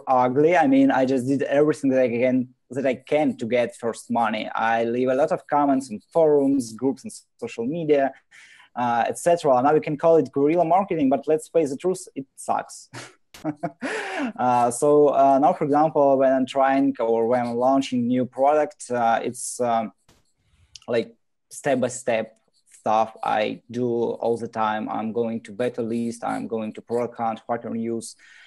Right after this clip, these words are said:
et cetera to get first clients. And I'm too lazy, so I love marketing <laughs> sales automation. And I'm always trying to build the growth machine which can work on autopilot.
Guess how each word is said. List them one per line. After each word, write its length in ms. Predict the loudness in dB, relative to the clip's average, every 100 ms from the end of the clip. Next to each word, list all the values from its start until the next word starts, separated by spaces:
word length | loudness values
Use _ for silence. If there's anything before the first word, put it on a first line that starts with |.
| -10
et 100 | -6
cetera 380 | -2 0 0 -2
to 60 | -2
get 160 | -4
first 420 | -4 -6 -6 -6 -4
clients. 520 | -2 0 -2 -6 -10
And 460 | -6 -2 -2 -2 -4 -4
I'm 240 | -4 -4
too 180 | -4 -2
lazy, 720 | 0 0 0 -2 0 0 0
so 220 | 0 2
I 60 | 4
love 200 | 4 2
marketing 440 | 0 -2 -4 -4
<laughs> 80 | 0
sales 260 | -2 0
automation. 680 | -6 -6 -4 -2 -4 -6 -10 _ -10 -6 -6 -6 -2
And 100 | 2
I'm 100 | 4
always 280 | 4 2 2
trying 320 | 2 2 2
to 100 | -4
build 380 | -2 4 4 4
the 80 | 0
growth 340 | 2 2 0
machine 320 | -4 -2 0
which 200 | 2 0
can 180 | -2 0
work 240 | 2 2 0
on 80 |
autopilot. 760 | -2 -2 -4 -4 -4 -4 -8